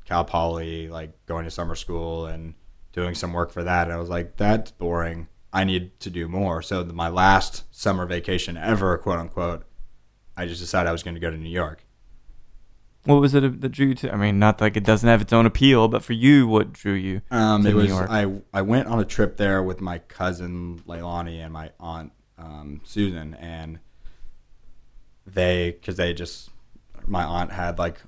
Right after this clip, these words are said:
Speaker 1: a bunch of points at a, you know, hotel, and
Speaker 2: Right.
Speaker 1: was like, "Hey, like, we're going to New York City for New Year's. Go, like,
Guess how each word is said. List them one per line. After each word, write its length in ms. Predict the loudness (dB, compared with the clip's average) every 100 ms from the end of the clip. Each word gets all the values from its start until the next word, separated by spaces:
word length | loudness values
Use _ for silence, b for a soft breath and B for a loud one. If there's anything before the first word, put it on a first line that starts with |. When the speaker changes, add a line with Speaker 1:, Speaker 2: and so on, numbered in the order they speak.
| -6
Speaker 1:
a 40 |
bunch 200 | -6 -4
of 80 | -8
points 640 | -8 -6 -6 -10 -18 -20 _
at 220 | -12 -12 -12
a, 120 | -14 -14
you 100 | -12
know, 220 | -12 -14 _ -8
hotel, 520 | -8 2 2 4 0
and 100 | 2
Speaker 2:
Right. 280 | 4 6 2 -4 -12
Speaker 1:
was 100 | -10
like, 120 | 4
"Hey, 280 | 8 8 6
like, 200 | 0 2
we're 140 | 2
going 260 | 6 4 2
to 80 | 0
New 100 | -2
York 180 | -2
City 240 | 0 2 2
for 140 | 2
New 80 | -4
Year's. 300 | -4 -6 -8
Go, 220 | -10 -8
like, 280 | -6 -8 -12